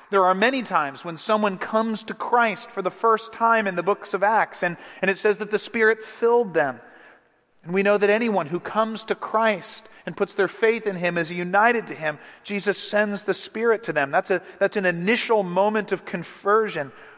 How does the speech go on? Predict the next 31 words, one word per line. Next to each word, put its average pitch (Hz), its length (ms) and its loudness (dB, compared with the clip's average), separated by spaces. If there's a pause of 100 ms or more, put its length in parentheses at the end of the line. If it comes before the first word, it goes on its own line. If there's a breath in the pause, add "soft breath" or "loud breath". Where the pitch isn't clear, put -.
(120)
when 160 120 -8
the 156 80 -8
Spirit 151 440 0
fills 185 400 -4
us. - 340 -14 (1160 loud breath)
Paul's 185 200 0
not 196 160 2
talking 180 340 -2
about 160 220 0
that 156 240 2
either. 160 440 -8 (960 loud breath)
See, 220 120 -2
the 190 100 0
grammar 202 520 2
that 175 180 0
Paul 208 300 2
uses, 170 720 -4 (640 soft breath)
a 165 100 -2
present 208 680 -2
tense 190 360 -4
verb 170 420 4
in 165 100 -8
this 170 160 -8
context, 196 760 -2 (480 loud breath)
indicates 214 580 0
that 190 140 -2
he's 185 160 -4
talking 214 440 -2
about 175 220 2
an 180 120 -4 (100)
ongoing, 202 920 0